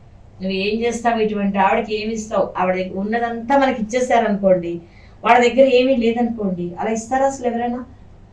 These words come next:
కొన్ని కోట్ల డబ్బులు ఉంటాయి, కొన్ని లక్షల డబ్బులు ఉంటాయి, ఇస్తారా ఎవరైనా? ఇవ్వ, వెళ్ళి తీసుకెళ్ళిపోండి మీరు" అని ఇస్తారా?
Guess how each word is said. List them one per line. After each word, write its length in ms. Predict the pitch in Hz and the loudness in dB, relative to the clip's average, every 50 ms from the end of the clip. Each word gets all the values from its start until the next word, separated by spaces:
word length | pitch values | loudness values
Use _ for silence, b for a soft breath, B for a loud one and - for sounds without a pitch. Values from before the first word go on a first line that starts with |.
| - - - - - - - - | -20 -20 -20 -20 -20 -20 -10 -4
కొన్ని 340 | 190 202 208 208 208 208 | -2 -2 0 0 0 -2
కోట్ల 360 | 196 - 202 214 240 240 240 240 | -2 0 2 2 4 4 4 2
డబ్బులు 380 | 214 208 196 180 208 208 202 | 2 2 0 0 0 0 0
ఉంటాయి, 240 | 190 185 190 190 185 | 0 2 2 0 0
కొన్ని 220 | 185 185 185 185 | 2 0 -2 0
లక్షల 420 | 175 175 180 180 - 233 240 240 233 | -2 -2 -2 -2 -6 -4 -2 0 0
డబ్బులు 300 | 196 180 - 185 185 175 | 0 -2 -2 -4 -6 -6
ఉంటాయి, 320 | 170 170 185 165 165 - - | -6 -8 -8 -8 -8 -8 -8
ఇస్తారా 340 | 202 202 - - 240 240 240 | -10 -10 -2 0 0 0 0
ఎవరైనా? 260 | 226 214 208 214 220 | -2 -4 -6 -4 -4
ఇవ్వ, 180 | 214 202 208 202 | -4 -4 -4 -2
వెళ్ళి 240 | 196 190 196 220 | -2 -2 -2 -4
తీసుకెళ్ళిపోండి 640 | 208 208 208 196 - - 226 208 196 196 196 196 185 | -4 -4 -6 -8 -8 -8 -8 -8 -6 -6 -4 -4 -4
మీరు" 180 | 185 185 180 175 | -4 -4 -6 -6
అని 80 | 175 | -8
ఇస్తారా? 420 | 180 - - - - 196 196 202 | -12 -12 -12 -8 -6 -6 -4 -6